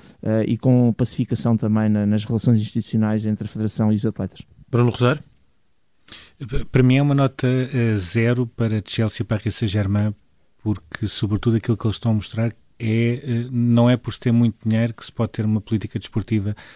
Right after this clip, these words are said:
Speaker 3: acertada. E quando se começa a perceber, eh, que se Enzo falha um bocadinho, o Chelsea vai logo a correr para o Sabitzer, ou se o Paris Saint-Germain chega ao último dia, afinal tinha dois ou três objetivos e afinal vai ficar sem nenhum, parece-me que,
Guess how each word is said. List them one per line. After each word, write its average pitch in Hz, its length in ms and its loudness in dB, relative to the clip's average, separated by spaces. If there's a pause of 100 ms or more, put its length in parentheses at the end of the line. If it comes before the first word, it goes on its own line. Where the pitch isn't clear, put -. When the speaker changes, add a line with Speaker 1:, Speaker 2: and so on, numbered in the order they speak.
(140)
Speaker 3:
acertada. 101 540 -2
E 90 60 -8
quando 107 240 -2
se - 80 -14
começa 113 260 -2
a 110 60 0
perceber, 107 480 -4 (320)
eh, 107 180 -4
que - 100 -14
se 110 200 0
Enzo 117 240 2
falha 113 200 2
um 117 40 4
bocadinho, 113 480 0
o - 40 -4
Chelsea 110 320 -4
vai 107 80 0
logo 107 220 0
a 101 40 -6
correr - 200 -4
para 113 140 -4
o 107 40 0
Sabitzer, 95 640 -4 (300)
ou 110 100 -2
se - 140 -2
o 104 40 -2
Paris 107 280 0
Saint-Germain 113 640 2
chega 101 260 -4
ao 107 60 2
último 110 300 0
dia, 110 180 2
afinal 107 320 0
tinha 107 240 -2
dois 104 220 0
ou 113 80 0
três 107 240 -2
objetivos 104 580 -2
e 107 60 -4
afinal 104 400 -4 (120)
vai 110 140 -2
ficar 104 280 -4
sem - 140 -2
nenhum, 107 300 2 (420)
parece-me 113 400 0
que, - 180 -14